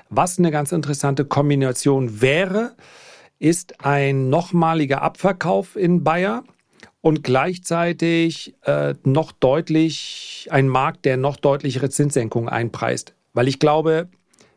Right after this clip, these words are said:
zwanzig, fünfundzwanzig Prozent unter dem aktuellen Niveau wird genau das, was Sebastian gerade angesprochen hat, äh, interessant.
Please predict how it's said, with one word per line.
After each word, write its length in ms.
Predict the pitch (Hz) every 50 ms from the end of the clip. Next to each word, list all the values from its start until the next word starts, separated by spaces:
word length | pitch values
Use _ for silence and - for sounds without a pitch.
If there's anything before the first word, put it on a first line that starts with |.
| _ _ _
zwanzig, 440 | - 156 160 185 202 190 185 - -
fünfundzwanzig 600 | - 170 190 190 185 - - 160 160 151 156 139
Prozent 460 | - 147 143 - 151 143 143 - -
unter 220 | 165 175 180 180
dem 180 | 156 151 139 143
aktuellen 540 | 139 156 156 - - 156 147 139 139 139 139
Niveau 500 | 135 127 117 117 131 139 151 175 190 - _ _ _ _ _ _ _ - _ _ _
wird 200 | 139 156 160 -
genau 300 | - 139 135 135 143 156
das, 300 | 143 143 147 151 - -
was 140 | 135 131 -
Sebastian 460 | 147 127 131 139 135 - 143 127 131
gerade 280 | 127 123 123 127 123 117
angesprochen 640 | 123 135 139 131 - - - 135 127 127 127 131
hat, 120 | 143 - -
äh, 240 | - 131 123 127 131
interessant. 540 | 123 120 - 123 117 - 113 113 120 -